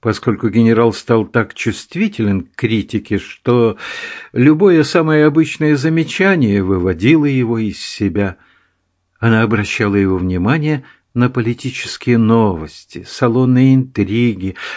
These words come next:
предсказания провидцев, и когда он слушал, его так и крутило, потому что слушать все это было неприятно,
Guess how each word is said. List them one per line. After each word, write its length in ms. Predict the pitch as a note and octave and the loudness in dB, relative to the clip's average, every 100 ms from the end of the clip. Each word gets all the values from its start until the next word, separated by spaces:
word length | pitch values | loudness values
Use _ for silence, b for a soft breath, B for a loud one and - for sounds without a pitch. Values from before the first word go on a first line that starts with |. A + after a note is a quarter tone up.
| B | B
предсказания 800 | C3 A#2 - - A#2+ B2+ B2+ B2 | -2 -2 -2 -2 2 2 2 0
провидцев, 680 | A#2 A2+ C3+ E3 - D3 C3 B B _ | 0 0 2 0 0 -4 -4 B B _
и 100 | B2 | -4
когда 440 | - A2+ G#2 G#2 | 0 -2 0 0
он 180 | G2+ G2+ | 0 -2
слушал, 880 | - - G#2 A#2+ C#3+ - A2+ F2+ D#2+ B B | -4 -10 -6 -4 -4 -4 -2 -2 -4 B B
его 420 | - F#2 F#2 G2+ G#2+ | -8 -2 0 0 -2
так 480 | - A#2 A#2 - - - | -2 -2 -2 -6 -14 -6
и 140 | A#2+ | -6
крутило, 880 | - - G#2+ G#2+ - - A#2 G#2 G2 | -6 -8 -4 -4 -6 -2 0 2 0
потому 400 | - G#2+ G2+ G#2 | -2 -4 -2 -2
что 180 | - G#2+ | -4 -8
слушать 540 | - A2 A2+ - G#2+ | -6 -2 -2 -2 -6
все 300 | - - C#3 | -6 0 2
это 160 | C#3 D3+ | 2 2
было 200 | D#3 E3 | 4 4
неприятно, 920 | F#3 G#3 A3+ A#3 A3+ D#3 G#2 G2+ | 2 0 0 0 2 0 0 -6